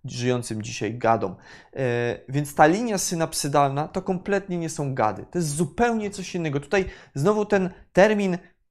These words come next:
gady, no, traci sens. On gdzieś tam nam umyka.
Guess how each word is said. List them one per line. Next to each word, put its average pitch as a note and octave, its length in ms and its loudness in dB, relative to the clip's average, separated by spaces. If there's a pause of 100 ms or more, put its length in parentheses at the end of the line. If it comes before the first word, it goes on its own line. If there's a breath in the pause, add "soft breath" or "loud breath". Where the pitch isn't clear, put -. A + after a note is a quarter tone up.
(380)
gady, E3+ 800 2 (680 soft breath)
no, F#3+ 200 2
traci A#3+ 480 2
sens. F#3+ 460 4
On F#3+ 200 0
gdzieś F3 260 -4
tam G3+ 180 2
nam G3+ 160 4
umyka. G3+ 720 2